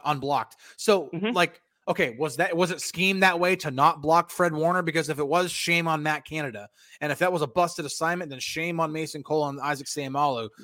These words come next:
Speaker 1: for not picking that dude up.
Speaker 2: Mm-hmm.
Speaker 1: It was
Speaker 2: By the
Speaker 1: bad.
Speaker 2: way,
Speaker 1: It was
Speaker 2: by the way,
Speaker 1: bad.
Speaker 2: how about Fred Warner blowing up Najee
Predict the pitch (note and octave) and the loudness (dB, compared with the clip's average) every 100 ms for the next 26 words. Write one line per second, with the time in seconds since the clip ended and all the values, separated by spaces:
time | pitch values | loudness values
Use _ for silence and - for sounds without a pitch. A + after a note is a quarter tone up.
0 | D#3 - C3+ B2+ D3 F3+ E3+ - _ - | -20 -6 -6 -2 2 2 2 -4 _ -2
1 | G#3 - D3 B2 E3+ F#3+ - B2+ F#3 E3+ | -2 -2 -8 6 8 8 4 0 4 6
2 | G3 - - - _ _ _ D3 E3 F3+ | 6 4 0 -14 _ _ _ -4 -2 -2
3 | G3 _ _ - F3+ D#3+ - F#3 F#3+ F#3+ | -4 _ _ -12 -12 -6 6 8 10 10
4 | D#3 - - - F#3 F#3 F#3 F3 D#3+ C3+ | 8 4 -12 -2 6 8 10 8 8 6
5 | F3+ G3 G3 F#3+ - F#3+ F#3 F3 F3+ D#3 | 6 8 8 6 6 4 6 6 6 4
6 | D3 D#3+ F3 E3 E3 D3 D#3+ E3+ D3 C3 | 2 2 2 2 0 2 2 2 -2 -8
7 | C3+ | -10